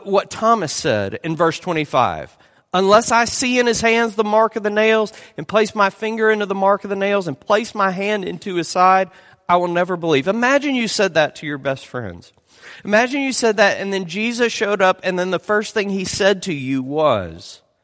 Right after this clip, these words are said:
"Thomas, put your finger here, and see my hands, and put your hand and place it in my side."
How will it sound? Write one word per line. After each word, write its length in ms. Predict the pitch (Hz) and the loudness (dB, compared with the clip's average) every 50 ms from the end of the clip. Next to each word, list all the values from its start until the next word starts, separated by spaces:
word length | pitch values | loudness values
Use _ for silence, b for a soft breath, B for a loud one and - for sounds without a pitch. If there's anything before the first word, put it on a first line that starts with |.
| b b b b b b b b b _ | b b b b b b b b b _
"Thomas, 540 | - 226 226 233 233 226 220 208 - - - _ _ _ _ _ | -2 2 2 4 2 2 -2 -6 -8 -12 -16 _ _ _ _ _
put 160 | - 330 - - | -8 -6 -6 -2
your 160 | 220 190 160 | -2 -4 -4
finger 420 | - - 180 156 143 123 123 107 | -2 -4 -4 -4 -4 -4 -6 -8
here, 500 | - - - 113 95 85 82 92 131 135 _ _ _ _ _ _ _ _ _ _ _ _ - | -8 -8 -10 -10 -8 -8 -10 -12 -14 -18 _ _ _ _ _ _ _ _ _ _ _ _ -10
and 140 | 151 147 | -8 -4
see 260 | - - - 240 226 220 | -2 -2 -2 0 -2 0
my 240 | 214 190 175 175 | 2 4 4 2
hands, 380 | 165 160 156 156 156 147 143 135 | 2 0 -2 -2 -2 -4 -4 -6
and 120 | 143 131 | -8 -10
put 140 | - 175 165 | -8 -10 -8
your 140 | 165 165 160 | -6 -6 -6
hand 320 | 156 156 139 143 143 143 | -4 -4 -2 -2 -2 -2
and 120 | 135 123 - | -4 -6 -10
place 360 | - - 156 135 131 - - | -4 -2 -2 -2 -2 -4 -6
it 80 | 131 110 | -8 -6
in 80 | 107 | -6
my 220 | 104 98 92 95 95 | -6 -6 -6 -6 -8
side." 580 | - - 104 92 90 85 85 101 - - _ | -8 -6 -6 -6 -6 -6 -10 -14 -18 -20 _